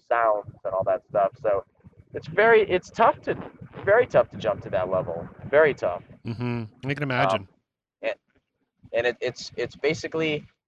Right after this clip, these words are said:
Speaker 1: it goes back to just knowing s-, who you know and who you can get connected with and
Speaker 2: Yeah.
Speaker 1: what, uh, who you, who,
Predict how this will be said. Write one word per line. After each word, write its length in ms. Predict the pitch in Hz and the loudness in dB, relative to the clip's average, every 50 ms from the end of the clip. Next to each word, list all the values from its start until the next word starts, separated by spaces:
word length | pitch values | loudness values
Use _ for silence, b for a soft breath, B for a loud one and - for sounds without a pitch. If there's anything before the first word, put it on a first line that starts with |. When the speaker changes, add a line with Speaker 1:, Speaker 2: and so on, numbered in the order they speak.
| _ _ _ _ _ _ _ _ _ _ _ _ _ _ | _ _ _ _ _ _ _ _ _ _ _ _ _ _
Speaker 1:
it 140 | - 117 - | -8 -4 2
goes 220 | - 139 135 123 | 2 2 2 4
back 220 | - 135 127 143 - | 2 2 2 2 0
to 80 | 139 | -4
just 240 | 131 135 135 127 117 | -8 -8 -8 -8 -4
knowing 300 | 110 110 117 127 131 131 | 2 2 2 2 2 -2
s-, 180 | 127 - - 131 - - - 113 110 110 - - - - - _ - - - - - - - - - - - _ - | -8 -10 -10 -10 -10 -10 -14 -16 -16 -16 -16 -16 -18 -18 -20 _ -20 -20 -20 -18 -18 -18 -18 -18 -20 -20 -20 _ -10
who 80 | 127 | -6
you 120 | 131 127 120 | -6 -6 2
know 340 | - 110 117 117 147 175 | 4 4 6 6 6 4
and 100 | 147 117 | 2 0
who 80 | 123 123 | -4 -8
you 80 | 127 131 | -8 -8
can 80 | - | -8
get 160 | - 120 - | -8 -10 -8
connected 360 | - 127 120 123 - - 123 123 | -6 -2 -2 -2 -2 -4 -4 0
with 240 | 143 165 165 - | 0 0 0 -2
and 440 | 107 98 - 101 101 101 101 95 101 - - | -6 -8 -8 -12 -14 -14 -14 -14 -16 -14 -10
Speaker 2:
Yeah. 120 | - 117 110 | -8 -4 -2
Speaker 1:
what, 140 | 110 110 - - 104 | -2 -2 -4 -4 -4
uh, 140 | 107 101 101 | -2 -2 -4
who 120 | 107 110 | -6 -10
you, 320 | 113 117 117 107 - 107 110 | -10 -10 -12 -12 -12 -12 -10
who, 240 | 117 117 117 117 | -10 -10 -8 -10